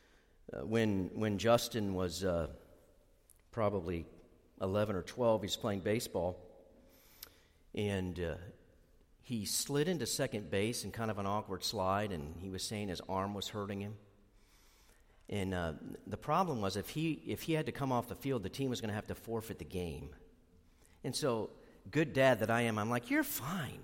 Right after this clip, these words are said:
you know? I mean, if it hurts you a little bit, just get up in the batter's box and take pitches. Don't swing," you know? And I'm sitting there trying to throw with him, and he's, you know, can barely throw. And it, you look back on this and think, "Did I really do that?"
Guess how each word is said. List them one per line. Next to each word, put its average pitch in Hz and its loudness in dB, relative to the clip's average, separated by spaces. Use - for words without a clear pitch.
you 120 -4
know? 139 0
I 143 -2
mean, 160 4
if 143 2
it 139 0
hurts 202 4
you 214 8
a 185 4
little 190 4
bit, 185 4
just 180 0
get 165 6
up 165 4
in 160 2
the 156 0
batter's 139 4
box 135 6
and 131 0
take 165 2
pitches. 107 0
Don't 139 0
swing," 139 -2
you 123 2
know? 110 0
And 98 2
I'm 110 0
sitting 123 -2
there 120 0
trying 117 0
to 120 0
throw 113 0
with 110 0
him, 113 0
and 104 0
he's, 101 -2
you 107 -2
know, 90 -4
can 113 -8
barely 107 0
throw. 101 0
And 78 -2
it, 123 -2
you 135 0
look 214 4
back 127 2
on 107 0
this 98 -4
and 101 -6
think, 92 -4
"Did 135 2
I 247 4
really 359 12
do 339 10
that?" 302 2